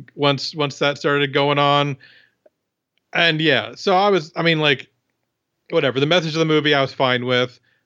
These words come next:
Like, it had something, I felt like it had something to say. It just hides its meaning for the first, like, fifteen, twenty minutes, half hour.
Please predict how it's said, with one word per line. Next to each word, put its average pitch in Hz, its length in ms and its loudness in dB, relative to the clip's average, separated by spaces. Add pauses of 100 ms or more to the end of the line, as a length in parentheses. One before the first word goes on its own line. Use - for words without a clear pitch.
Like, 127 140 -2
it 117 120 -6
had 139 220 0
something, 143 340 -4
I 160 140 0
felt 170 260 0
like 151 140 0
it 120 60 -4
had 139 180 -2
something 135 300 -2
to 120 80 -4
say. 123 520 2 (300)
It 120 120 2
just 147 280 0 (400)
hides 139 340 2
its 131 140 -6
meaning 131 400 0
for 170 160 -2
the 175 140 0
first, 180 420 -2
like, 190 220 0
fifteen, 190 720 -2
twenty 180 340 0
minutes, 185 380 0
half 170 280 0
hour. 185 480 2